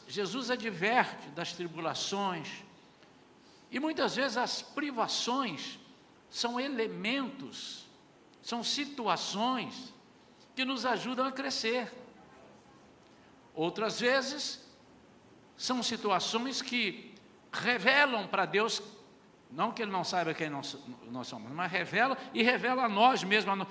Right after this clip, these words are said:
"Caramba, eu pensei que eu estava preparado, eu não estou preparado." Quantos aqui, principalmente nesse momento de pandemia, tiveram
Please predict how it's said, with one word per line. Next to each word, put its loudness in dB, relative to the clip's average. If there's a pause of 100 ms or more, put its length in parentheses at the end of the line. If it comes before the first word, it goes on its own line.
(260)
"Caramba, 0
eu 0
pensei -2
que -10
eu -6
estava -2
preparado, 0
eu -4
não -6
estou -4
preparado." -4 (3500)
Quantos 0
aqui, -2 (1700)
principalmente -2
nesse -6
momento -4
de -8
pandemia, -4 (580)
tiveram -2